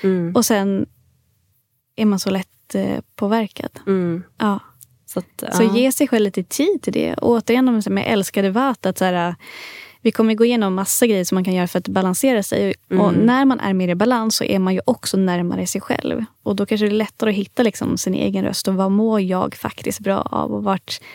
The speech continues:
Speaker 2: vart ska jag sätta mina gränser för att hålla mig mer i balans?
Speaker 1: Mm.
Speaker 2: Mm.
Speaker 1: Ja, det blir så viktigt för, för att inte tappa fotfästet.
Speaker 2: Ja,
Speaker 1: Liksom.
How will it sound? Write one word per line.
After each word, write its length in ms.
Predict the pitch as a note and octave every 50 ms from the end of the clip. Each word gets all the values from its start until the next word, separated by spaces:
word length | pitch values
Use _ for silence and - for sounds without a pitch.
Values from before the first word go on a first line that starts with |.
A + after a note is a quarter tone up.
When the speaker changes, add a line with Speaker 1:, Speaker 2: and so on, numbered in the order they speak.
| - - - _
Speaker 2:
vart 180 | - G#3 G3+ -
ska 140 | - -
jag 140 | G3 G3+ G3+ -
sätta 280 | G#3+ G3+ - - A3+
mina 220 | A3 G3+ F#3+ F#3 -
gränser 400 | - - G3 F#3+ - - - -
för 120 | - -
att 220 | G#3+ - - - - _ _ _
hålla 260 | _ - G3 G3 G3 G#3
mig 120 | G3+ G3+
mer 220 | G#3 G#3+ - -
i 80 | A#3 A3+
balans? 540 | A3 - - - - B3 - - - - - _ _ _ _ _ _
Speaker 1:
Mm. 300 | G3 F#3 F3 E3 E3 E3+ - _ _ _ _ _
Speaker 2:
Mm. 200 | A3+ A3 G#3+ A3 A#3+ -
Speaker 1:
Ja, 160 | F3+ F3+ F3+
det 80 | F#3 F3+
blir 120 | F3+ F3+
så 220 | - - F#3+ E3+
viktigt 440 | D#3 E3+ - - - F3 E3+ - -
för, 300 | - F3+ E3 D#3+ E3 F3+ - - - - - - - - - - - - - - - - - _
för 100 | - G3+
att 60 | F3
inte 140 | D3+ - -
tappa 220 | F3+ D#3 - F3
fotfästet. 680 | C3 - B3 - - - - G3 - - - - F3 E3 -
Speaker 2:
Ja, 60 | - G#3
Speaker 1:
Liksom. 360 | - - - D#3+ E3+ G#3+